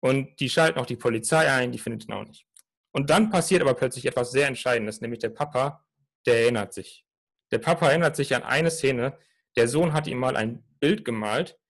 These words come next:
und da stand drauf, mein Lieblingsplatz auf der Welt. Und das war das alte Haus, wo die vorher gewohnt haben.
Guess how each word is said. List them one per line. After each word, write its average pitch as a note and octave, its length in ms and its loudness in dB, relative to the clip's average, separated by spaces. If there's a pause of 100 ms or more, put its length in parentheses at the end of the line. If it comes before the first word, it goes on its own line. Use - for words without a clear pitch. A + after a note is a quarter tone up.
(200)
und B2+ 100 -4
da C3 100 4
stand C3 260 -2
drauf, D3+ 440 2
mein D3 440 0
Lieblingsplatz C#3 1120 -4
auf - 180 -6
der A2+ 160 -2
Welt. - 280 -6 (540)
Und B2+ 320 -2
das D3 180 0
war D#3 80 4
das D3 120 -2
alte C#3+ 340 0
Haus, C3+ 220 0
wo B2 60 2
die A#2 80 -2
vorher C#3+ 420 2
gewohnt A#2 360 -8
haben. - 120 -16